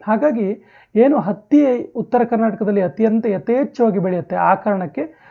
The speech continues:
ಹತ್ತಿಗೆ ಸಂಬಂಧಪಟ್ಟಂಥ ಹತ್ತಿ ಬಟ್ಟೆ ಕೈಗಾರಿಕೆಗಳು ಕೂಡ ಉತ್ತರ ಕರ್ನಾಟಕದಲ್ಲಿ ನಾವು ನೋಡ್ತೀವಿ. ಹಾಗಾದ್ರೆ ಇನ್ನೊಮ್ಮೆ ನೋಡೋಣ ಯಾವ್ದ್ಯಾವ್ದು ಸ್ಥಳಗಳು ಅಂತ ಹೇಳಿದ್ರೆ,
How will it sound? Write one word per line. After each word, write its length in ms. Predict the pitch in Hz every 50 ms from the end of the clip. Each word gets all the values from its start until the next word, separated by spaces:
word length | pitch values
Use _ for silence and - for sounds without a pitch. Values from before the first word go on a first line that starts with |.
| - - _
ಹತ್ತಿಗೆ 500 | - 240 233 - - - 294 233 277 269
ಸಂಬಂಧಪಟ್ಟಂಥ 720 | - - 233 220 220 214 190 - 202 147 - 190 175 156
ಹತ್ತಿ 400 | 233 220 175 170 196 147 - 208
ಬಟ್ಟೆ 280 | 196 175 185 - - 175
ಕೈಗಾರಿಕೆಗಳು 680 | 156 190 180 165 202 202 190 190 190 165 151 165 160
ಕೂಡ 160 | 156 196 196 294 254 196 - - - - - - _ _
ಉತ್ತರ 240 | 220 - - 294 277
ಕರ್ನಾಟಕದಲ್ಲಿ 560 | - 226 196 196 175 - 135 135 170 190 262
ನಾವು 140 | 302 277 226
ನೋಡ್ತೀವಿ. 420 | 180 175 165 123 - - 131 135 _ _ _ _ _ _ _ _ _
ಹಾಗಾದ್ರೆ 360 | - 254 226 269 262 277 254
ಇನ್ನೊಮ್ಮೆ 380 | 240 254 269 262 269 262 240 226
ನೋಡೋಣ 240 | 208 202 202 208
ಯಾವ್ದ್ಯಾವ್ದು 520 | 208 196 190 185 185 190 214 220 208 170 185
ಸ್ಥಳಗಳು 400 | 180 - 214 180 180 175 170 170
ಅಂತ 300 | 165 160 151 - - 185
ಹೇಳಿದ್ರೆ, 680 | 160 143 151 156 147 180 262 226 170 165 180 202 _